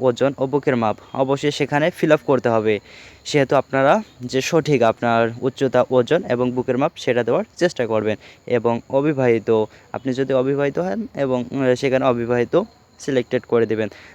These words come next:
তার পরবর্তীতে আপনার যে গুরুত্বপূর্ণ বিষয় এগুলো যিনি আবেদন করে দেবেন তাদের কাজ। এবং অনলাইন আবেদনের প্রথম ধাপটি সাধারণত Teletalk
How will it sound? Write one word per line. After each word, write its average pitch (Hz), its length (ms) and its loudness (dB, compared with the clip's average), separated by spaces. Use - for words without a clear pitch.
তার 127 160 -2
পরবর্তীতে 120 580 -2
আপনার 117 580 -2
যে 127 160 -2
গুরুত্বপূর্ণ 127 580 -2
বিষয় 117 280 -4
এগুলো 120 400 -4
যিনি 120 300 -4
আবেদন 117 300 2
করে 123 160 0
দেবেন 156 340 -6
তাদের 123 340 0
কাজ। 107 260 0
এবং 127 200 -2
অনলাইন 127 260 0
আবেদনের 127 360 -2
প্রথম 123 300 -6
ধাপটি 131 360 -8
সাধারণত 135 420 -2
Teletalk 123 440 -2